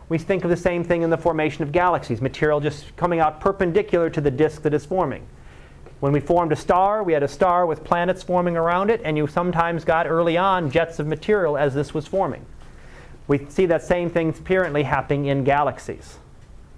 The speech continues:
So we see that intense energy, and again, it's all caused by the black hole, but not directly.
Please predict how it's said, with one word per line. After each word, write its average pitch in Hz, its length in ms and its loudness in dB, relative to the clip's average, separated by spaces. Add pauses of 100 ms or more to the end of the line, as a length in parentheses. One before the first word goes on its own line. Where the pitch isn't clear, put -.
(920)
So 131 280 0 (300)
we 147 100 2
see 202 280 0
that 160 180 2
intense 170 540 -2
energy, 165 500 2
and 175 100 0
again, 190 240 2
it's 160 140 0
all 214 180 2
caused 240 460 0
by 175 120 2
the 143 100 0
black 160 280 0
hole, 160 400 -2 (920)
but 190 100 0
not 170 240 0
directly. 226 460 -2